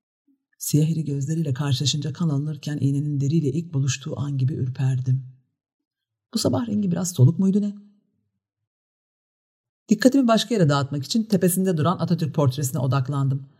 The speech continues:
Berk dün akşamki bardaki replikleriyle sağ omzumdan konuşmaya başladı. "Kadın kısmına çok yüz vermeyeceksin oğlum. Bir yıldır peşinde sürünüyorsun. Kız kafasına göre at koşturuyor tabii. Normal."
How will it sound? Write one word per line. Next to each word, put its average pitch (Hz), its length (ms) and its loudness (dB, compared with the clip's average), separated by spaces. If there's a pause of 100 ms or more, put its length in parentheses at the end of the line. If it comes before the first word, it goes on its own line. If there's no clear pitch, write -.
(600)
Berk 226 300 8
dün 240 100 6
akşamki 196 460 2
bardaki 180 380 2
replikleriyle 180 880 2
sağ 190 280 6
omzumdan 170 440 6
konuşmaya 165 440 2
başladı. 139 540 4 (920)
"Kadın 277 280 6
kısmına 262 320 6
çok 247 240 2
yüz 220 120 4
vermeyeceksin 185 540 4
oğlum. 196 360 4
Bir 269 80 6
yıldır 214 280 4
peşinde 196 360 4
sürünüyorsun. 202 560 4
Kız 240 200 4
kafasına 214 380 4
göre 165 180 6
at - 200 4
koşturuyor 170 440 4
tabii. 190 240 2
Normal." 233 340 6